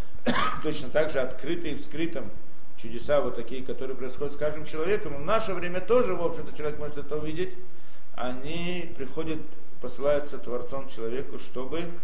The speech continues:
поддержать его веру. Это что мы видим много, болей чува, много болей чува, они видят в своей жизни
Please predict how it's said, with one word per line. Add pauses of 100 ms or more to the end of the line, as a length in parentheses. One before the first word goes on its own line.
(180)
поддержать
его
веру. (800)
Это
что
мы
видим
много,
болей
чува,
много
болей
чува,
они
видят
в
своей
жизни